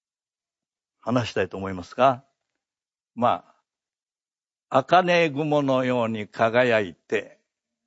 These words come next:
なんでこれか。茜雲ね、のように輝いてという本を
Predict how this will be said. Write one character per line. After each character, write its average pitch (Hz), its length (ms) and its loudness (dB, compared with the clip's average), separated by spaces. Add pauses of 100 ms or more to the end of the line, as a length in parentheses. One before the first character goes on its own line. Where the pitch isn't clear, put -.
(240)
な 131 180 -6
ん 214 80 -10
で - 60 -20
こ - 140 -20
れ 90 40 -20
か。 92 140 -20 (1900)
茜 113 340 -6
雲 98 240 -12
ね、 143 320 -4
の 113 80 -10
よ 107 100 -8
う 95 40 -10
に 95 100 -14
輝 113 380 -2
い 95 40 -10
て 90 140 -12
と - 100 -20
い 90 40 -16
う 85 40 -16
本 143 240 -4
を 85 180 -12